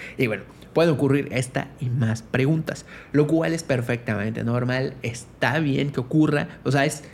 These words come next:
es normal, ¿no? Pero, pues, ahora es que hay que trabajar con ello. Siempre y cuando estas preguntas, ahora sí que no las ejecutes o no las lleves a la realidad,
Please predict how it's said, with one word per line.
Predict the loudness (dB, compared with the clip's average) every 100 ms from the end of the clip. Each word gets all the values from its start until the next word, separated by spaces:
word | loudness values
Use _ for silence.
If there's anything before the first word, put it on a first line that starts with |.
| -2
es | 2 4
normal, | 4 4 4 2 2
¿no? | 2 0 4
Pero, | 4 4 2
pues, | 0 -2 0
ahora | -2
es | -2
que | -4
hay |
que | -2 -2
trabajar | -2 -4 -6 -10
con | -6 0
ello. | 0 0 -2
Siempre | 2 4 4
y | 2
cuando | 4 4 4
estas | 2 2
preguntas, | 2 2 2 2
ahora | 0 0
sí | 0
que | 0
no | 0 2
las | 2 2 0 -6
ejecutes | -8 -4 -2 2 4 4
o | 2
no | 2
las | 2
lleves | 2 2 2
a |
la | 0 -2
realidad, | -4 -4 -2 -2